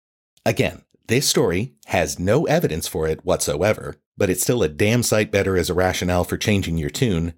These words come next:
than most of the bloviators you see in the conspiracy space these days can gin up. The next big phase in Cooper's life was writing his book, Behold a Pale Horse, which is unquestionably one of the most influential conspiracist tomes in modern history.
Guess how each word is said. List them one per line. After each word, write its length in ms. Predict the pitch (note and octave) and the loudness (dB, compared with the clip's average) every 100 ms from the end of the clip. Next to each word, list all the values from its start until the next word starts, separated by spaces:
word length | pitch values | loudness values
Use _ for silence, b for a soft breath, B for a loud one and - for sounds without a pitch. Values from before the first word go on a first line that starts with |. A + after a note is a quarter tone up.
| - | -2
than 260 | A#2 G#2 | 0 2
most 240 | A2+ C#3+ C3 | 2 2 -2
of 100 | G2+ | -2
the 80 | F#2 | 2
bloviators 640 | G2+ F2+ F#2 F2+ F2 - | 2 2 2 2 0 -2
you 100 | F2 | -2
see 200 | - A2 | 2 2
in 80 | F#2+ | 2
the 80 | F2 | -2
conspiracy 560 | D2 - C#3 B2+ F#2 | -4 0 2 2 0
space 380 | F2 F2+ E2+ - | 0 0 0 0
these 240 | F#2 E2+ | -2 -2
days 320 | E2 E2 D#2 - | 0 0 0 0
can 180 | F2+ | -2
gin 220 | D#2+ E2 C#2+ | 0 0 -2
up. 240 | - - _ _ _ _ b - | -4 -12 _ _ _ _ b -2
The 80 | A2 | 0
next 240 | D#3 - | 0 0
big 260 | - G#2+ G#2+ | 0 0 2
phase 320 | F2+ F2+ F2 | 2 2 0
in 120 | E2 | -2
Cooper's 360 | A2+ G#2 F#2 E2 | -2 0 -2 0
life 260 | D#2 E2+ | 0 0
was 160 | F2+ E2 | -4 -2
writing 280 | D#2 D#2 D2+ | 0 0 -2
his 180 | F2 | -2
book, 340 | - G#2+ - - _ _ | 0 -2 -2 -20 _ _
Behold 380 | F2+ F2 F#2 F#2 | -2 0 2 0
a 40 | |
Pale 280 | F2+ F2 D2 | -2 -2 -2
Horse, 460 | - A2 - - - _ | 0 0 0 -6 -10 _
which 260 | - A2 G2+ | -2 -2 2
is 200 | G#2+ F#2+ | 0 2
unquestionably 680 | B2 C3 G3+ - G#2 G2 G2 | 0 0 0 0 0 2 2
one 180 | F#2+ G2 | 2 0
of 60 | |
the 60 | F2+ | 2
most 220 | F#2 F2+ | 2 0
influential 640 | G#2+ C#3 C3+ G#2 F#2 G2 F2 | 0 0 2 0 0 0 -2
conspiracist 680 | F#2+ - A2 G#2 - F#2+ | -2 -2 0 0 0 -4
tomes 340 | - E2 E2 D#2+ | -2 0 0 -4
in 140 | E2 | -4
modern 280 | E2 D2+ C#2+ | -2 -4 -4
history. 460 | - F2 - - | -4 -4 -4 -10